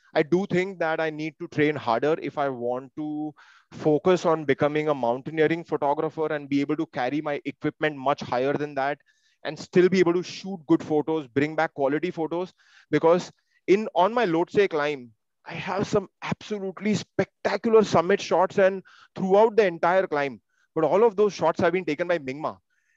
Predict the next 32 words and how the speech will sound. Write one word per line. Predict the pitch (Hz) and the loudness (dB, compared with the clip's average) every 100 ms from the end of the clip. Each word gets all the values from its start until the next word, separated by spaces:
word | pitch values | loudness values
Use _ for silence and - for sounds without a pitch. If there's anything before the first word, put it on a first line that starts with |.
| - | -10
And | 147 | -2
I | 185 | 0
gave | 240 240 | 4 2
Mingma | 190 180 202 | 2 0 0
my | 196 170 | 0 0
D | 147 | 2
S | 151 175 | 2 2
L | 127 | -2
R. | 104 - _ _ _ - - | -6 -12 _ _ _ -20 -10
And | 202 170 | -6 -2
he | 190 | 0
had | 330 311 190 | 2 0 -2
zero | - - 226 285 254 | -6 -4 -2 2 2
trouble, | 202 190 196 | 2 2 0
you | |
know, | 190 214 226 - _ _ | -2 -4 -6 -12 _ _
just | - 214 - | -2 -2 0
clicking | 190 214 277 | -2 -2 0
away | 247 208 | 2 2
pictures. | 170 170 220 202 | 2 -2 -2 -2
And | 175 | -4
he's | 220 | -6
not | 247 247 | -4 -6
even | 277 | -4
a | 262 - | -4 -2
trained | 165 202 202 | 0 0 -4
photographer. | 151 160 202 151 117 98 _ _ _ _ _ _ _ | -2 -2 -2 -6 -10 -16 _ _ _ _ _ _ _
So | 226 | -2
his | - 269 - | 0 0 -2
fitness | - 185 - 208 220 240 240 - - | -4 -2 -2 0 2 2 0 -6 -2
is, | 175 202 180 143 147 | 0 2 -2 -8 -10
like, | 185 180 | -10 -12